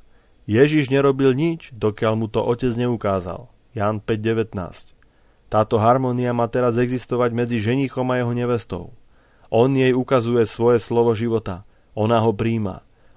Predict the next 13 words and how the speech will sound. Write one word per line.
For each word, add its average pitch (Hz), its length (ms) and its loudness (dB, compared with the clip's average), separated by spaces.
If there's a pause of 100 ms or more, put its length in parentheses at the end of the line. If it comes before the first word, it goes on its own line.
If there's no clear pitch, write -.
(100)
Ona 117 240 4
o 127 80 0
ňom 120 160 0
nikdy 139 400 0
nepochybuje. 107 640 -6 (400)
Preto 110 320 2
jej 113 120 4
nemôže 120 440 0
nič 151 240 0
uškodiť, 117 400 -6
dokonca 117 560 -2
ani 127 160 -4
smrť. 104 360 -8